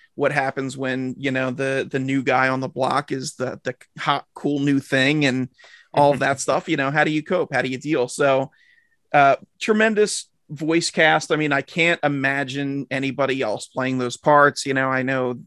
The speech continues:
Speaker 1: that there were alternate picks, I think, at one time. I, I forget who, but, uh, there were some big names out there, but the cast that they landed on, just absolutely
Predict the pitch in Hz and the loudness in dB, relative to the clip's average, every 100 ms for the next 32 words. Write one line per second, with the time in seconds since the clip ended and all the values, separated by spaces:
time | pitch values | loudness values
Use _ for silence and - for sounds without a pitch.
0 | - 131 127 123 131 127 123 104 123 135 | -8 -4 -4 -2 -4 -2 -4 -4 -6 -6
1 | 127 - - 127 - 117 - 131 110 135 | -6 -6 -6 -4 -4 -6 -6 -6 -6 -6
2 | 127 - 135 127 127 117 - - 139 131 | -8 -4 -2 -2 -4 -6 -8 -8 -4 -4
3 | 143 131 131 127 _ - - _ 135 123 | -4 -4 -4 -8 _ -20 -20 _ 4 6
4 | 123 123 127 127 127 123 127 127 123 123 | 4 2 0 -2 -4 -4 -4 -2 -4 -2
5 | 123 120 131 123 - 127 - _ _ _ | -2 -2 0 0 0 -2 -4 _ _ _
6 | - - 147 143 - 127 123 127 127 123 | -8 2 4 4 -2 -6 -4 -2 -2 -2
7 | 123 123 123 135 - - 135 135 - 127 | -2 -2 -4 -6 -10 -6 -6 -6 -8 -8
8 | 135 139 131 131 | -8 -8 -8 -8